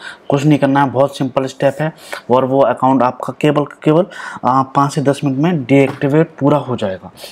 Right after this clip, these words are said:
इसका मैं आपको दे-, मैं बताता हूँ कैसे-कैसे करना है, बस वो step आप फॉलो करना, आपका account deactivate और डिलीट हो जाएगा। तो हम सबसे पहले हम अपना account को login करके यहाँ आ जाएंगे। सबसे पहले हमें जाना है सीधे नीचे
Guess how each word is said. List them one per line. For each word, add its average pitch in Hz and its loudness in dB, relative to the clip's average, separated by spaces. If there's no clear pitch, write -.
इसका 143 -2
मैं 147 2
आपको 143 0
दे-, 135 2
मैं 127 2
बताता 120 0
हूँ 151 -2
कैसे-कैसे 123 -2
करना 107 -4
है, 104 -2
बस 110 0
वो 135 4
step 127 -4
आप 127 -2
फॉलो 127 0
करना, 139 -4
आपका 127 0
account 135 0
deactivate 135 -2
और 120 0
डिलीट 147 2
हो 135 0
जाएगा। 95 -4
तो 151 0
हम 127 -4
सबसे - -4
पहले 143 2
हम 147 0
अपना 147 0
account 135 0
को 143 0
login 135 2
करके 131 -4
यहाँ 123 0
आ 120 2
जाएंगे। 131 -2
सबसे 135 -2
पहले 151 2
हमें 143 2
जाना 139 4
है 151 0
सीधे 160 2
नीचे 139 0